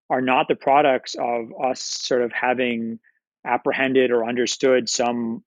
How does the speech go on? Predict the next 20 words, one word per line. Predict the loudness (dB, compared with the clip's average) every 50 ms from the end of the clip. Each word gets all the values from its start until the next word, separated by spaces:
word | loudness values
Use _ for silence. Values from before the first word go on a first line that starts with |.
| _ -8
transhistorical | -6 -6 -4 -4 -4 -6 -6 -8 -6 -4 -2 -2 -2 -2 -2 -2 -2 0 0 0 -2 -2
moral | -2 0 2 2 4 4 2 2
reality | 0 0 2 2 4 4 4 2 2 0 -2 -2
that | -4 -4 -6
exists | -8 -6 -6 -6 -6 -6 -6 -6
above | -6 -6 -6 -6 -4 -4 -4
and | -6 -8
outside | -10 -14 -8 -2 0 2 2 0
us. | -2 -6 -12 -16 -18 -20 _ _ _ _ _ _ _ -2
A | 2
lot | 4 4 4 4
of | 2
them | 0 -2
are | -2 -2
just | -2 -4 -6 -8
customary | -8 -8 -8 -8 -6 -4 -2 -2 0 0 0 0 0 -2 -2 -6 _ _ _ _ _ _ _ _ _ _ _ _ _ _ _ _ _ _ _ 0
rights | 0 0 0 0 -2
and | -2
wrongs, | -2 -2 -2 -4 -6 -10 -14 -10
no, | -6 -6 -4